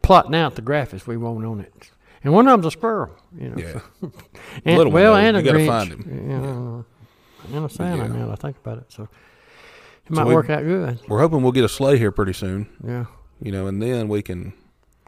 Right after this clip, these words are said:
Speaker 2: really get this thing rolling.
Speaker 1: We thinking by this time next year, we can really have something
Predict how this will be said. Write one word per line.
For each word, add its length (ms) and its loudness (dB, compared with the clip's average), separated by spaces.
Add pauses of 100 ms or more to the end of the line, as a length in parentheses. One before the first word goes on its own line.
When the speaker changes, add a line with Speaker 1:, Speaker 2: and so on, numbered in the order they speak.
(360)
Speaker 2:
really 360 -4
get 180 -8
this 180 -8
thing 300 -10
rolling. 180 -4
Speaker 1:
We 80 8
thinking 300 8
by 120 10
this 140 8
time 260 4
next 220 2
year, 100 4
we 120 2
can 100 -2
really 220 2
have 180 -2
something 440 -8